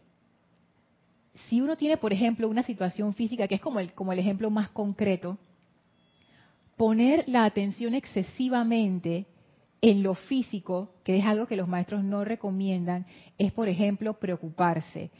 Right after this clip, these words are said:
y empezar con el miedo, y qué será, y que no sé qué, y pero ¿por qué me duele? Y antes no me dolía, y ahora sí me duele. Lo ideal en esos casos es que uno se da cuenta de la situación y uno actúa de una vez,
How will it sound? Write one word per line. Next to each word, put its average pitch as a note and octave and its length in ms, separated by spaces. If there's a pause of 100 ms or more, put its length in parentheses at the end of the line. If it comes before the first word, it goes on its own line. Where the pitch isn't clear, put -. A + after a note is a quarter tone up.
(280)
y G#3+ 140
empezar F#3+ 380
con G#3+ 180
el F3+ 180
miedo, F3 580 (200)
y G3+ 120
qué G#3+ 180
será, F3+ 460 (220)
y A3+ 120
que G#3 120
no G3 100
sé F3+ 200
qué, F#3 340 (220)
y G#3+ 100
pero G#3+ 220
¿por G3 120
qué A3+ 140
me G#3+ 140
duele? G3+ 400 (120)
Y G#3 120
antes G#3+ 240
no A3+ 100
me A3 140
dolía, G3 520
y G3 120
ahora G#3 180
sí G#3 140
me G3+ 160
duele. F3+ 400 (1000)
Lo G#3+ 180
ideal G#3+ 320
en C#4+ 120
esos C#4 240
casos G3 600 (120)
es G3+ 160
que - 320
uno G#3 180
se F#3+ 140
da F#3 160
cuenta D4 420
de C4 80
la G#3 80
situación F#3 640 (180)
y G#3+ 140
uno A3 320
actúa B3+ 960
de G3+ 140
una A3 400
vez, F3+ 420